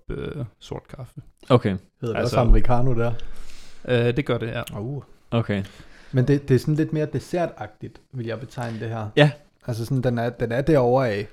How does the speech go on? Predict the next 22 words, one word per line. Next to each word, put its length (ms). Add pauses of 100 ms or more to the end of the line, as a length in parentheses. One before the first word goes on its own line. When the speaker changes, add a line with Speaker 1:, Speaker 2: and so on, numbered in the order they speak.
Speaker 3:
hvor 180
at 140
det 100
bliver 180
sådan, 240
det 120
bliver 120
sådan 200
lækkert 360
i 60
sig 160
selv, 320 (180)
hvor 220
at 260 (1400)
kaffe 360
i 80
Danmark, 380
altså 220
jo, 280
hvis 120
du 80
putter, 280